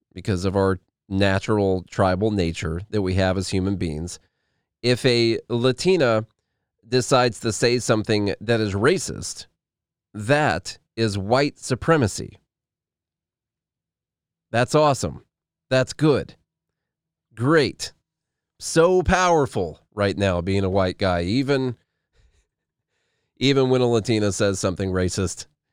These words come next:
it's still, it's still that white power, baby.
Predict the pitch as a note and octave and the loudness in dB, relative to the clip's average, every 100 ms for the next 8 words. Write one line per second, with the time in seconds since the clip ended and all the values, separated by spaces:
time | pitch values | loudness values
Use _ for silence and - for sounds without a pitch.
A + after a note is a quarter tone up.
0 | _ - A#2 - - C3+ F#2+ D2 _ _ | _ -2 -2 -2 -2 0 0 -4 _ _
1 | _ _ _ - G2+ G2+ - A2 G#2 G#2+ | _ _ _ -2 -2 -2 0 2 2 2
2 | F2 G#2+ A2 G#2+ G#2 F#2+ F2 F2 F#2+ F#2 | 0 -2 -2 -2 -2 -2 0 0 0 0
3 | F2 | -2